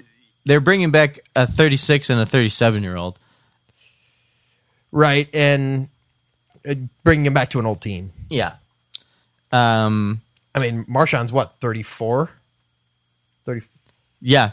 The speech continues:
Speaker 1: going to
Speaker 2: Thirty-four?
Speaker 1: be thirty-four,
Speaker 2: Thirty,
Speaker 1: I think.
Speaker 2: yeah, so you, if you had a line of those guys, you have three thirty-five plus year olds on a line.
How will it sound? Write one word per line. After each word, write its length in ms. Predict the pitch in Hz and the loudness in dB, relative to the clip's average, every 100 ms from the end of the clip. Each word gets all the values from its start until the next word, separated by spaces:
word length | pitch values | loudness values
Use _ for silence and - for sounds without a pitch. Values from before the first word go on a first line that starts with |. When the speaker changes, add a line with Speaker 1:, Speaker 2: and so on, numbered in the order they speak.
| - | -6
Speaker 1:
going 340 | - 147 151 | -2 0 2
to 60 | 135 | -2
Speaker 2:
Thirty-four? 40 | |
Speaker 1:
be 80 | 139 | -4
thirty-four, 420 | 139 135 117 123 | -4 -6 -6 -4
Speaker 2:
Thirty, 140 | 135 127 | -2 -2
Speaker 1:
I 20 | |
think. 220 | - 98 | -4 -4
Speaker 2:
yeah, 220 | 127 104 107 | -4 -6 -6
so 400 | - 120 113 - _ _ _ _ | -2 -2 -2 -6 _ _ _ _
you, 160 | 135 - - | -8 -8 -10
if 180 | 135 | -2
you 100 | 147 | 2
had 140 | 160 147 | 4 4
a 40 | |
line 200 | 139 139 | 2 0
of 80 | 131 | 0
those 220 | 135 135 | 0 0
guys, 400 | 120 110 107 107 | -2 -4 -6 -8
you 80 | 113 | -10
have 120 | 107 | -10
three 380 | - - 131 123 | -14 -10 -8 -8
thirty-five 600 | - 135 120 113 110 101 | -8 -6 -6 -6 -8 -6
plus 220 | 117 - | -8 -8
year 100 | 101 | -10
olds 160 | 98 98 | -10 -10
on 80 | 98 | -8
a 60 | |
line. 360 | 104 101 98 | -8 -8 -10